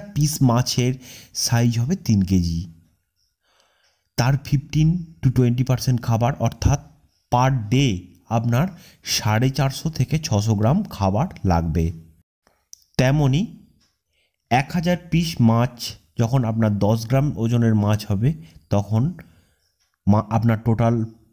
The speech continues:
ফিশ ট্যাঙ্কের মাছের সংখ্যা হলো দশ কেজি, তার টুয়েলভ to ফিফটিন পার্সেন্ট খাবার আপনাকে দিতে হবে, অর্থাৎ per day বারোশো গ্রাম থেকে পনেরোশো গ্রাম খাবার।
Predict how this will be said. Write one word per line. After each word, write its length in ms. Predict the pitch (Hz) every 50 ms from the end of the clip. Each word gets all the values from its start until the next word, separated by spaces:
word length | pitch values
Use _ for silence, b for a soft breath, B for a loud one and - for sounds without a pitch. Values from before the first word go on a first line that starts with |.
| _ _ _ -
ফিশ 260 | - 131 117 117 -
ট্যাঙ্কের 320 | 123 117 113 110 120 113
মাছের 340 | 107 104 104 104 107 - 123
সংখ্যা 400 | 113 - - 117 117 113 - 113
হলো 240 | 110 107 101 95 92
দশ 240 | 87 87 90 87 -
কেজি, 320 | - 113 110 113 123 127 - b b b b b b b b b b _ _ _ _
তার 240 | - 131 156 190 208 190 - - -
টুয়েলভ 360 | - 147 151 156 196 - 190 190 - - - -
to 80 | - 147
ফিফটিন 460 | 131 127 135 127 - - 170 160 156
পার্সেন্ট 540 | 156 135 131 - - - 147 190 226 226 B B B B B B _
খাবার 380 | - - 107 107 107 127 - -
আপনাকে 520 | - 107 110 110 110 107 110 123 143 190 B B B B B
দিতে 200 | - 104 95 107
হবে, 240 | 95 95 90 87 92
অর্থাৎ 480 | - - 110 127 - - - 135 113 - - - _ _
per 180 | - 123 135 143 139 123 -
day 140 | 110 98 90 B B B B B B -
বারোশো 500 | 92 95 95 107 117 139 139 - 156 143
গ্রাম 280 | 135 143 139 147 156
থেকে 380 | 143 - - 151 151 - 202 247 247 B B B B B B B _ _ _ _ _ _ _ _ _ _ _ _ _ -
পনেরোশো 520 | 113 110 107 110 107 107 104 101 - 107
গ্রাম 380 | 98 95 101 92 92 92 87 - - - - - _ _ _ _ _ _ _ _ _ -
খাবার। 360 | - 101 92 78 - 78